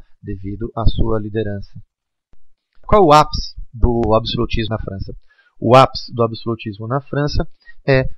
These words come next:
Luís quatorze, com a possível frase dele, né, que "o Estado sou eu", né, "L'État c'est moi" em francês. Dizem que ele falou isso, né,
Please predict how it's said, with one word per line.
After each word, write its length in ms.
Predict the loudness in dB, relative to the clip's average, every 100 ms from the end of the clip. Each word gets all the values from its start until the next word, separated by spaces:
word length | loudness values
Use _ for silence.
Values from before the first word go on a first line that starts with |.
| -2
Luís 240 | 4 6 6
quatorze, 540 | 4 6 8 10 8 6 0 -2
com 100 | -2
a 60 | -2
possível 400 | 0 2 2 0
frase 400 | -2 -4 -2 -2
dele, 260 | 0 0
né, 180 | -2 -6 -8 _
que 80 | 4
"o 40 |
Estado 400 | 10 10 12 10
sou 280 | 10 8 4
eu", 160 | -2 -6 -4
né, 200 | -2 0
"L'État 360 | -2 2 0 0
c'est 200 | 0 0
moi" 260 | 2 0 -2
em 80 | -8
francês. 480 | -6 -6 -4 -6 -4
Dizem 440 | -4 -2 0 -2 -6
que 100 | -6
ele 100 | -6
falou 300 | -6 -6 -8
isso, 260 | -6 -6
né, 100 | -4